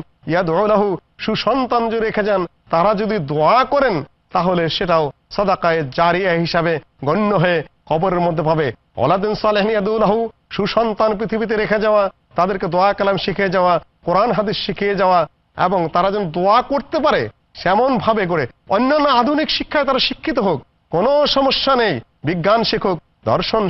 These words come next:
শিখুক, ডাক্তারি শিখুক, ইঞ্জিনিয়ারিং শিখুক, যা শিখে শিখুক, কিন্তু তারা যেন কোরআন শিখে এবং হাদিস শিখে এবং সে অনুযায়ী যেন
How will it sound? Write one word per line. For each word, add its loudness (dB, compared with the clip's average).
শিখুক, -2
ডাক্তারি -2
শিখুক, -4
ইঞ্জিনিয়ারিং 0
শিখুক, -2
যা 4
শিখে -4
শিখুক, -4
কিন্তু -2
তারা 0
যেন 2
কোরআন 2
শিখে -2
এবং 0
হাদিস 0
শিখে -4
এবং -4
সে -4
অনুযায়ী 0
যেন 0